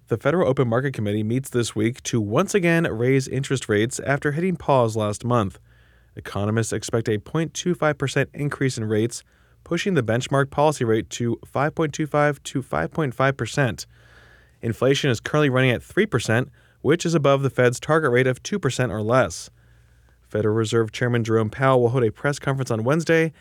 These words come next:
and we'll bring you those comments on Saturday's podcast. Let's go from inflation talk to housing talk.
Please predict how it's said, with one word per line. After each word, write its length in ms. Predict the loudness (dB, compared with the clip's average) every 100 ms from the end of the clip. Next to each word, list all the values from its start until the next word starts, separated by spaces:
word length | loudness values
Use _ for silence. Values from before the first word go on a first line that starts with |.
| _ _ -6
and 180 | -2
we'll 100 | -2
bring 160 | 0 0
you 100 | 2
those 180 | 0 0
comments 420 | -2 0 0 0 -4
on 200 | -4 -2
Saturday's 420 | -4 -4 -4 -6
podcast. 680 | -4 -4 -2 -2 -4 -6 -14 -20 _ _ _ _
Let's 160 | -8 0
go 140 | 2
from 160 | 2 2
inflation 520 | 0 2 2 2 0
talk 300 | 2 2 2
to 320 | 0 0 0 -6 -6
housing 420 | -4 -2 -2 0
talk. 420 | 0 0 -2 -10